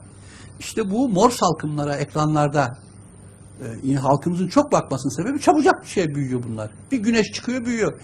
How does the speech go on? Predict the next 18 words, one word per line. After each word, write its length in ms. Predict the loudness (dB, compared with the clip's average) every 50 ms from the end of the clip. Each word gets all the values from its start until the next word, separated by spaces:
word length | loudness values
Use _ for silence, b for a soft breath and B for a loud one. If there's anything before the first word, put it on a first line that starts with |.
| B B B B
Bir 100 | 2 4
iktidar 380 | 4 4 4 6 8 8 8 8
güneşi 340 | 6 2 0 -2 -2 -4 -6
bü-, 280 | -6 -8 -10 -10 -8
büyüyor. 420 | -8 -6 -4 -4 -2 -2 -2 -4 -6 -4
<laughs> 40 | -4
Üç 200 | -2 -2 -2 -4
günde 360 | -2 -2 -2 0 -2 -4 -4
bunların 440 | -4 -6 -4 -4 -4 -4 -4 -8 -12 B B B B B B B -8
büyüdüğünü 500 | -4 0 2 4 4 4 2 0 0 0
görüyorsun. 640 | 2 2 2 2 2 -2 -4 -6 -8 -8 -8 -8 -10 -12 -20 B B B B B B -8 -6
Bu 80 | -4
çok 200 | 0 0 0 2
hazin 300 | 2 0 2 2 0 0
bir 60 | 0
hikayedir. 600 | -2 -4 -4 -4 -2 -2 -2 -2 -4 -6 -10 -10 -14 -20 -20 -20 -14 -8
E, 180 | -8 -8 -8 -6 -6
Türk 160 | -8 -8